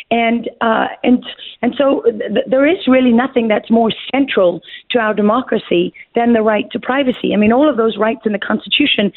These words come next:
have a real purpose and a real value, and if we allow people to take them away from us, we're voluntarily surrendering that. We're like lambs to the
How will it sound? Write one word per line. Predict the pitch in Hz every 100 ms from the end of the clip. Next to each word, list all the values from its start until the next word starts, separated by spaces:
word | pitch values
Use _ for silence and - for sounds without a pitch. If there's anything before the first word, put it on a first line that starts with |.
| - -
have | - 262 294 -
a | 240
real | 240 226
purpose | 220 - - - - - - -
and | 240
a | 220
real | 233 202
value, | 214 262 269 196 196
and | 214 208
if | 208
we | 262 277
allow | 226 220 277 339 -
people | 226 190 175 170 - - - -
to | 226 -
take | 269 -
them | 220
away | 180 208 302 -
from | 220 170
us, | 202 - - - -
we're | 240 220 170
voluntarily | 247 269 302 285 - 262 254 233 -
surrendering | 208 208 247 226 202
that. | 185 180
We're | 226 285
like | 262 247 - - - -
lambs | 220 233 277 269
to |
the | 240